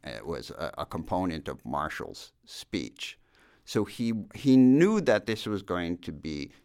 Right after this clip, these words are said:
difficult for the Europeans to accommodate. So it was critical that the proposal itself, the details of how Europe would reconstruct itself with American aid,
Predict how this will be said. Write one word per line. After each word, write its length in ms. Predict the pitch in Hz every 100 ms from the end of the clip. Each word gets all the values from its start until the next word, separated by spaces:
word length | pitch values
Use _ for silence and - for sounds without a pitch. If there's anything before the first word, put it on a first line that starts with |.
| _
difficult 540 | 98 - - 113 - -
for 120 | 104
the 120 | 92
Europeans 760 | 92 98 - 101 98 98 - - _
to 160 | - 98
accommodate. 720 | 101 104 104 104 107 113 - _ _ _ -
So 100 | 104
it 60 |
was 160 | 104 -
critical 760 | - 175 175 131 - 80 - _ _ -
that 180 | 95 -
the 80 | 87
proposal 720 | - - 139 135 131 110 90
itself, 380 | - 117 85 -
the 120 | 98
details 920 | 87 82 147 160 - 190 - - - - _ _ _ _ -
of 160 | 90
how 420 | - 110 104 110 107
Europe 400 | 101 104 95 -
would 180 | 92 85
reconstruct 720 | 104 101 101 - - 95 -
itself 400 | 90 - 78 -
with 120 | 78
American 540 | 80 80 80 - 71 80
aid, 240 | 76